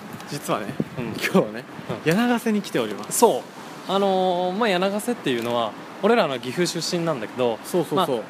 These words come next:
Speaker 2: あ、なんていうんかな、昔岐阜で栄えてた商店街だよね。
Speaker 1: そう。まあ、今も栄えて、まあまあまあまあかな。
Speaker 2: うん、まあ、ただなんか最近、なんかリメイクというか、
Speaker 1: あ、そうそうそうそう。
Speaker 2: ちょっと活発化しようみたいな動きがあるんだよね。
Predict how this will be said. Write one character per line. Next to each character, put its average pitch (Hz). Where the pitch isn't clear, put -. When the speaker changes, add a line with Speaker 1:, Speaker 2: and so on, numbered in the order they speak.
Speaker 2:
あ、 151
な 147
ん 151
て 160
い 196
う -
ん -
か 165
な、 127
昔 196
岐 180
阜 185
で 190
栄 180
え -
て 185
た 135
商 190
店 190
街 98
だ 92
よ -
ね。 131
Speaker 1:
そ 170
う。 139
ま 311
あ、 311
今 311
も 127
栄 269
え 247
て、 139
ま 165
あ 160
ま 202
あ 185
ま 147
あ -
ま 120
あ 104
か 127
な。 180
Speaker 2:
う -
ん、 135
ま 220
あ、 -
た 247
だ 202
な 175
ん -
か 143
最 180
近、 165
な 160
ん 139
か 123
リ 147
メ 160
イ 143
ク 139
と 143
い 131
う 123
か、 101
Speaker 1:
あ、 170
そ 170
う 151
そ 151
う 127
そ 135
う 123
そ 123
う。 107
Speaker 2:
ち -
ょ 196
っ -
と 123
活 160
発 165
化 170
し -
よ 185
う 156
み 120
た 117
い -
な 113
動 113
き 117
が 107
あ 104
る 101
ん 101
だ 101
よ 120
ね。 101